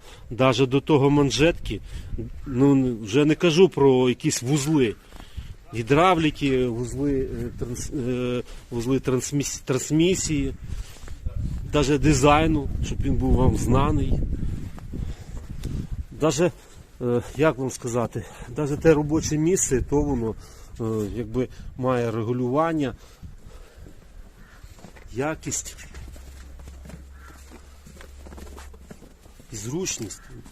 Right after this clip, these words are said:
Даже ті ручки, і то вони виглядають весело, не говорячи про ці ключики. Рычаг.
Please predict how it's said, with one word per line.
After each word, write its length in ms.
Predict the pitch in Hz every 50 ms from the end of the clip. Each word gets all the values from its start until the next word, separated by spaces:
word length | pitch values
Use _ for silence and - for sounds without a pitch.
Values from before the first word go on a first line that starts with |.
| - - - - 107
Даже 260 | 117 131 123 113 143 131
ті 180 | - - 160
ручки, 400 | 151 143 165 170 - - - 120
і 40 | 117
то 220 | - - 151 143
вони 300 | 139 135 123 113 110 101 - - - - - - - -
виглядають 720 | 117 107 90 104 113 110 120 127 120 117 110 104 - - - - - - - - - - - - - - - - - - - - - - - - -
весело, 540 | 110 120 120 113 104 - - 110 104 101 92 - - - -
не 140 | - 117 110
говорячи 460 | 104 110 113 113 113 104 107 - 120
про 160 | - - 110 98
ці 260 | - - 113 101 95 - - - - - - - - - - -
ключики. 480 | - 127 123 117 - - 107 - - 101 - - - - - - - - - - - - - - - - - - 113
Рычаг. 360 | 117 - - 151 135 117 104